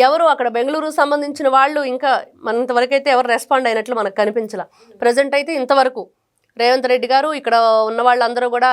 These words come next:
దానికి రెస్పాండ్ అయ్యి ఏం జరిగింది, అక్కడ వాళ్ళకి సంబంధించిన టోల్ ఫ్రీ నెంబర్లు పెట్టారు, ఆ సహాయ సహకారాలన్నీ కూడా ఒక బృందాన్ని పంపించారు. మరి ఒక మనిషి మానవత్వంతో ఆలోచించాలంటే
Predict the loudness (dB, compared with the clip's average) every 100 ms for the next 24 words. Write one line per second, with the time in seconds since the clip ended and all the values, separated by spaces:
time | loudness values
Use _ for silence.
0 | 2 -2 -2 -4 -4 -4 -2 -2 0 0
1 | -2 -6 -4 -6 -6 -2 0 0 -2 _
2 | _ 0 0 2 0 0 -2 -2 0 0
3 | 0 -2 -2 -2 -4 -4 -4 -4 -4 -6
4 | -12 -20 -10 -2 0 2 0 0 0 0
5 | 0 0 0 -2 -2 0 0 -2 _ _
6 | -8 -4 0 2 2 0 -2 -2 -2 -2
7 | -4 -6 -8 -8 -10 _ _ _ _ -2
8 | -2 0 -4 -10 -6 -6 -4 -2 0 0
9 | 0 -2 -2 0 2 2 2 -2 -2 -4
10 | -2 0 2 2 0 -2 -10 -6 -6 -6
11 | -6